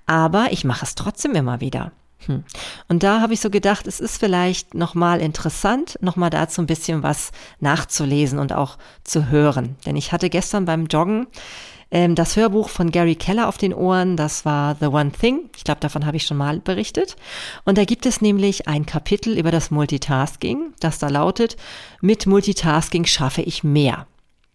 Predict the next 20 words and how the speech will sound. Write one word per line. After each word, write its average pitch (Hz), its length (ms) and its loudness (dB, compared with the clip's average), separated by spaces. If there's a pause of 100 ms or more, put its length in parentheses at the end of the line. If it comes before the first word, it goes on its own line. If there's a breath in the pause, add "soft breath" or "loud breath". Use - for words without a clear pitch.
(140)
Interessanterweise 175 1000 0 (440 loud breath)
ist 220 200 2
dieses 196 220 -2
Kapitel 233 420 -2
aber 170 360 2
unter 175 320 2
dem 143 440 0 (300 loud breath)
Teil 151 300 2
eins 196 400 2
zu 151 100 -4
finden. 127 460 -2
Und 139 160 -2
der 185 200 2
heißt 160 300 0
nämlich 151 400 0 (260 loud breath)
Märchen, 170 640 4
die - 180 -2
uns 202 180 0
in 160 200 2
die 185 180 -2